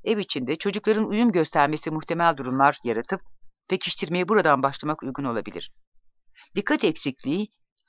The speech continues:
hiperaktivite bozukluğu olan çocukların kurallara uymalarını ya da uygun biçimde davranmalarını sağlamak için olumlu davranışı sözel olarak ya da dikkati bu davranışı çekerek pekiştirmek, ödül ve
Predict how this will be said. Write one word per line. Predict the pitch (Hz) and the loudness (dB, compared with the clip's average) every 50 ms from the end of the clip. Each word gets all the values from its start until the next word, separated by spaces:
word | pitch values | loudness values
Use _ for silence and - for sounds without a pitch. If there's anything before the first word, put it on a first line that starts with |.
| _ _ - | _ _ -8
hiperaktivite | 185 - 214 214 214 214 - - 220 233 - - 151 | -4 0 2 2 2 2 2 -4 -4 0 0 0 0
bozukluğu | 151 143 135 147 - - 156 | -2 -4 -6 -6 -2 0 2
olan | 143 131 139 131 135 | 2 4 4 2 0
çocukların | 143 - 156 143 160 - - 143 135 156 175 - - - - | 0 -4 -8 -8 -8 -4 -2 -2 -2 -2 -6 -10 -14 -14 -6
kurallara | - 185 196 202 190 202 208 214 214 | 0 2 4 4 4 4 2 2 2
uymalarını | 175 160 151 139 123 113 113 107 107 117 139 170 190 - _ _ _ _ _ _ _ - | 0 0 -2 -2 0 -2 -2 -2 -2 -2 -2 -4 -4 -6 _ _ _ _ _ _ _ 0
ya | 208 233 | 2 2
da | 247 | 2
uygun | 226 - 214 165 247 262 226 | 2 0 0 2 2 2 2
biçimde | 190 - - 156 147 160 143 | 0 -2 -4 -2 0 2 4
davranmalarını | 147 135 135 143 151 135 139 139 131 139 131 139 - | 4 4 4 4 4 4 4 4 2 2 -2 -2 -2
sağlamak | - 151 135 135 139 143 151 139 - | 0 2 2 4 4 2 0 -2 -2
için | 123 - - 175 180 - _ - - | -4 -4 -4 -6 -6 -6 _ -12 -4
olumlu | - 175 196 208 220 240 240 226 | -2 0 2 4 4 4 4 6
davranışı | 180 151 135 123 131 123 117 123 - - 139 | 6 6 6 6 2 0 0 -2 -4 -6 -4
sözel | - - 190 185 220 226 180 | -2 0 2 4 6 4 4
olarak | 113 117 120 117 127 185 - - - - _ - _ - | 4 0 0 0 0 0 -2 -4 -18 -20 _ -16 _ 2
ya | - - 208 | 2 2 4
da | 202 214 202 - - _ _ - | 2 -2 -2 -8 -20 _ _ -6
dikkati | 185 185 - 196 202 233 208 | -6 -4 -2 -2 -2 0 0
bu | 240 214 | 4 6
davranışı | 208 185 156 139 139 139 131 - 151 | 8 8 8 6 4 0 -2 -2 -4
çekerek | - - 143 - 156 147 143 - | -4 -4 -2 -2 0 -2 -2 -2
pekiştirmek, | - 131 - - - - - 127 123 151 190 - - - - - - _ - | -4 -6 -4 -4 -8 -4 -4 -2 0 -2 -2 -4 -6 -18 -20 -20 -14 _ 0
ödül | 180 208 185 247 262 208 | 0 0 2 0 -2 0
ve | 190 196 202 202 | 0 -2 -2 -2